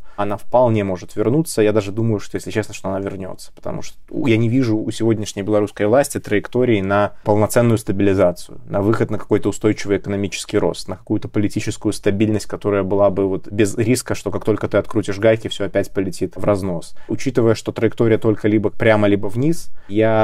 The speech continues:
думаю, что мы придём к ситуации, когда Лукашенко придётся опять изображать некий внутренний диалог ради, э, смягчения внешнего давления.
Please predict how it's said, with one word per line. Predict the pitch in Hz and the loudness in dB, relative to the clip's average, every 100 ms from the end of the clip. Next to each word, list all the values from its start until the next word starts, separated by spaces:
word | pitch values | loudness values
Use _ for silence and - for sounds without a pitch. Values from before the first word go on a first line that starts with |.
| 107 | 2
думаю, | 104 110 104 | 2 0 0
что | - | -2
мы | 104 | -2
придём | 101 110 107 95 | 0 0 2 2
к | - | -2
ситуации, | - - 120 - | -2 2 2 0
когда | - 139 | -6 -4
Лукашенко | 95 - 117 104 98 | -4 -4 -4 -4 -4
придётся | 87 98 101 101 95 | -4 -2 0 -2 -4
опять | 85 98 92 101 | -2 0 0 -2
изображать | 101 90 98 101 98 | -4 -2 0 2 2
некий | 95 90 | -2 -8
внутренний | 101 92 - 95 | -6 -6 -6 -8
диалог | 92 95 101 104 | -4 0 0 0
ради, | 95 95 92 90 - | -2 -2 -4 -6 -8
э, | - - | -10 -8
смягчения | - 92 - 104 98 95 92 | -8 -8 0 0 0 -2 -4
внешнего | 101 104 - 101 | 0 0 0 -4
давления. | 95 92 98 - | -6 -4 -4 -4